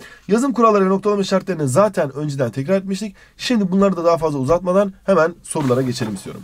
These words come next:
Başlayalım ilk sorumuza. Şimdi bir, e, hikayemiz var. Bu metinden hareketle aşağıdaki yargıları doğru, yanlış şeklinde değerlendiriniz diyor. Şimdi önce okumamız lazım tabii ki. Hasene Hanım kırk tane güzellerden kız alıp her birine ayrı ayrı libas giydirip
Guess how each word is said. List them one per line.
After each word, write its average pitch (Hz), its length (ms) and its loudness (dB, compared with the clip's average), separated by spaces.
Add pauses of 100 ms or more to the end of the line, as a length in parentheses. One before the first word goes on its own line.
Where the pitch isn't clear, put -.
Başlayalım 190 440 2
ilk 160 140 -6
sorumuza. 95 440 -4 (640)
Şimdi 247 240 0
bir, 240 140 4 (280)
e, 147 260 0
hikayemiz 190 540 2
var. 196 200 2 (320)
Bu 214 100 0
metinden 202 400 0
hareketle 160 560 0
aşağıdaki 185 400 0
yargıları 117 560 2
doğru, 135 500 4 (440)
yanlış 147 440 2
şeklinde 143 340 -4
değerlendiriniz 110 540 0
diyor. - 120 -20 (440)
Şimdi 175 260 -2 (400)
önce 240 180 2
okumamız 196 360 4
lazım 113 180 2
tabii 87 200 -8
ki. - 120 -14 (400)
Hasene 220 340 0
Hanım 151 220 2
kırk 196 180 -4
tane 156 180 2
güzellerden 117 520 2
kız 120 200 -6
alıp 107 200 -6
her 156 180 -4
birine 117 160 -2
ayrı 107 180 0
ayrı 98 140 -2
libas 95 340 -4
giydirip 143 280 -6